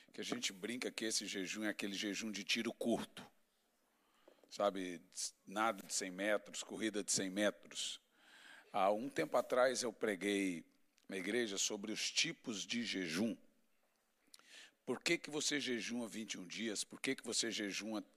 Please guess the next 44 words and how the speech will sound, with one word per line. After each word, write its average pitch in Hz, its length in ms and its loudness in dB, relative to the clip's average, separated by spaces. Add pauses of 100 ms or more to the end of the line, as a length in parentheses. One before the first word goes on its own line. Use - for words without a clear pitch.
por 110 100 -8
exemplo, 98 220 -8
sete - 420 2
dias, 104 640 -2 (200)
dezesseis 110 560 0
dias? 101 440 -2 (380)
São 131 160 -4
jejuns 117 380 0
que 120 60 -2
a - 20 2
gente 110 440 0
vê 110 160 0
na 101 120 4
Bíblia. 113 300 2
E 147 40 6
eu 151 60 4
foquei 151 300 0
muito 160 200 -6
na 151 100 -2
questão 143 380 0
do 147 100 0
jejum 131 360 0
de 127 100 -8
três 127 340 2
dias. 87 480 -4 (560)
O - 40 -8
jejum 139 320 0
de 165 100 -4
três 143 340 2
dias 147 300 0
é 151 80 2
um 147 140 -2
jejum, 123 520 -2 (560)
ele, 117 280 2
de 113 240 0
abstinência 131 600 4
total. - 560 2
De - 120 -8
vinte 151 240 -4
e 170 40 -4
um 165 80 -6
dias 160 300 -2
é 180 60 -6
um 143 120 -12